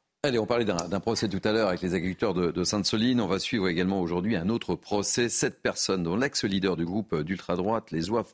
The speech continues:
Paris, Marc de Cacré, euh, Valmenier, comparaissent devant le tribunal correctionnel de Paris.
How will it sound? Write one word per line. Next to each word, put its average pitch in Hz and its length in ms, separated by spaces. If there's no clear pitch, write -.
Paris, 110 320
Marc 107 320
de 90 220
Cacré, 101 560
euh, 78 340
Valmenier, 95 640
comparaissent 104 640
devant 117 400
le 117 80
tribunal 95 320
correctionnel 85 460
de 76 80
Paris. 92 340